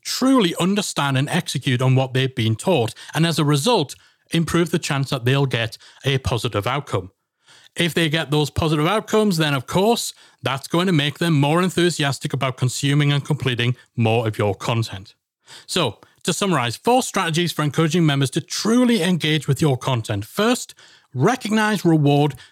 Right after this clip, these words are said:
and reinforce content consumption and completion. Second, provide some sort of facilitation to actually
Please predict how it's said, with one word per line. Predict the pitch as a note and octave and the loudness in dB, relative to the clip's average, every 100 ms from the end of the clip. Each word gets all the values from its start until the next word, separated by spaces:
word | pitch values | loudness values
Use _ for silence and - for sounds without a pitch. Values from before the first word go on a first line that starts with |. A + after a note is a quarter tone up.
| - | -8
and | D3 C3 | -2 2
reinforce | C#3 A3 A#3+ - A3 F3+ A#2+ - - _ _ | 2 4 2 0 0 2 0 -4 -12 _ _
content | - F3+ F3+ - F3+ F3 | -4 -2 -2 -2 -2 -4
consumption | - D3+ D3 - C#3 B2+ C3+ C3 - _ - | -4 -2 -2 0 0 0 0 -2 -4 _ -8
and | C#3 C3 | -4 -2
completion. | B2+ B2 A2+ - C3+ - G2+ F#2+ _ _ _ _ - | -2 -2 -2 -2 -2 -2 -8 -10 _ _ _ _ -10
Second, | - F#3+ G#3+ G#3 - - _ | -6 -4 -2 -2 -4 -16 _
provide | F#3+ G#3+ A#3 | -2 -2 -2
some | - - C4+ D4 | -4 -2 2 2
sort | - A3+ | 2 2
of | G#3+ - | 0 -4
facilitation | - - G#3 F#3 - - G#3+ G#3+ - G#2 - - | -6 -2 -2 -2 -2 -2 0 0 -4 -6 -8 -14
to | - E3+ | -2 -2
actually | G3+ - - G3 F3+ | -2 -6 -2 -2 -2